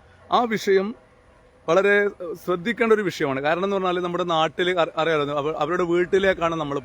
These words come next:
പോകുന്നത്. ഇവിടെ ഒക്കെ ന-, ധാരാളം നിർമ്മാണ പ്രവർത്തികളൊക്കെ നടക്കുന്നു. അതുപോലെ തന്നെ അങ്ങനെയുള്ള ഒരു, ഒരു, ഒരു സ്ഥലത്താണ് ആ, ആ വീട്ടില്, ആ, പിന്നെ ആ സ്ത്രീയും അവ-, അവരുടെ മകളുടെ മകളുമാണ് അവിടെ താമസിച്ചത്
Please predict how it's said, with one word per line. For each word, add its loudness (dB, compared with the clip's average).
പോകുന്നത്. -2
ഇവിടെ 4
ഒക്കെ -4
ന-, -6
ധാരാളം 2
നിർമ്മാണ -2
പ്രവർത്തികളൊക്കെ -4
നടക്കുന്നു. -8
അതുപോലെ 4
തന്നെ -2
അങ്ങനെയുള്ള -2
ഒരു, 2
ഒരു, -2
ഒരു -2
സ്ഥലത്താണ് 0
ആ, 6
ആ 4
വീട്ടില്, 0
ആ, -2
പിന്നെ -4
ആ -2
സ്ത്രീയും -2
അവ-, -4
അവരുടെ -2
മകളുടെ 0
മകളുമാണ് -4
അവിടെ -8
താമസിച്ചത് -4